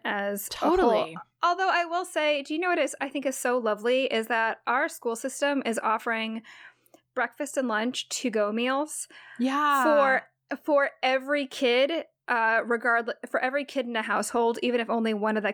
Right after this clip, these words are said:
Speaker 1: those kids goes to the school district.
Speaker 2: Mine is
Speaker 1: So
Speaker 2: too. Yeah,
Speaker 1: and
Speaker 2: at every
Speaker 1: I
Speaker 2: school.
Speaker 1: That, and I, I, I think that's, I think that's great. I
Speaker 2: I
Speaker 1: think
Speaker 2: do
Speaker 1: that's
Speaker 2: too.
Speaker 1: really great. And so I hope that, um,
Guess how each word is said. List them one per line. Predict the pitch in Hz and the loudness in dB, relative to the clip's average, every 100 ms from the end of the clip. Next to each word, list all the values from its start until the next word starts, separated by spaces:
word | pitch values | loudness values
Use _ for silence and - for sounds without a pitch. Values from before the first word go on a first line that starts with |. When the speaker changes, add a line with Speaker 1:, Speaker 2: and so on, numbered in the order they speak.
| - | -4
Speaker 1:
those | 208 214 - | -2 0 0
kids | 233 214 | -2 -2
goes | 214 208 214 | 0 0 0
to | 220 | -2
the | - | -2
school | - 202 | -2 -2
district. | 202 202 - - - - - | -2 -4 -4 -6 -10 -14 0
Speaker 2:
Mine | 247 247 285 | 2 2 0
is | 294 | 0
Speaker 1:
So | - - | -2 -2
Speaker 2:
too. | 233 233 202 185 175 | -2 -2 -2 -4 -4
Yeah, | 208 214 214 | -2 0 0
Speaker 1:
and | 277 | 2
Speaker 2:
at | 285 302 330 | 2 4 2
every | 330 | 2
Speaker 1:
I | 320 | 0
Speaker 2:
school. | - 208 190 165 175 - _ _ - - | -2 -2 0 -2 -6 -14 _ _ -10 -4
Speaker 1:
That, | 349 311 | -2 0
and | 339 | 0
I, | 349 339 | -2 -2
I, | 254 269 302 - - | -2 0 0 -4 -2
I | 254 302 | -2 0
think | - 254 254 | 0 -2 0
that's, | 220 220 - - - | 0 0 -4 -10 -4
I | 226 | -2
think | 233 220 | -2 -2
that's | 220 202 - | -2 -2 -2
great. | 214 196 - - | -4 -4 -4 -4
I | |
Speaker 2:
I | 240 | -2
Speaker 1:
think | 240 | 0
Speaker 2:
do | |
Speaker 1:
that's | 202 208 | 0 0
Speaker 2:
too. | 190 | 0
Speaker 1:
really | 196 202 | 0 0
great. | 196 190 185 - | -2 -2 -4 -6
And | 226 | -4
so | 247 | -2
I | 214 233 | 0 -2
hope | 233 220 220 | -4 -4 -2
that, | 220 220 - | 0 2 0
um, | 214 214 214 | -2 -2 -4